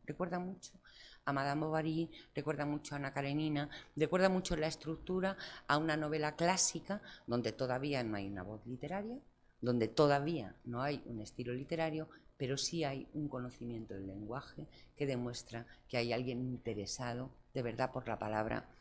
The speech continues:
y por la construcción de la palabra. También escribe Claraboya, que es una, un, un poquito después, que es una novela que se publicó a título póstumo porque tampoco le gustaba a él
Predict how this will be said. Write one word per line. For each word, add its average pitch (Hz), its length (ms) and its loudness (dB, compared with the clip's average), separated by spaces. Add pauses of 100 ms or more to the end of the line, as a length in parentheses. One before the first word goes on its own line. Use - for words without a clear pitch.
(200)
y 135 140 -4
por - 320 0
la 104 120 4
construcción 104 440 -4
de 87 80 0
la 82 100 0
palabra. 80 480 -8 (600)
También 196 300 8
escribe 247 640 2
Claraboya, 143 640 2 (800)
que 160 80 2
es 156 120 4
una, 156 200 4
un, 156 180 2
un 160 80 0
poquito 151 320 -2
después, 117 480 -4 (220)
que 165 100 0
es 165 80 0
una 180 140 2
novela 180 320 2
que - 80 -6
se 135 160 -4
publicó 127 640 -4 (260)
a 127 100 -2
título 160 380 0
póstumo 185 640 -2
porque 139 340 -10
tampoco 98 520 -8
le 117 80 -2
gustaba 113 460 -4
a 113 80 0
él 147 180 0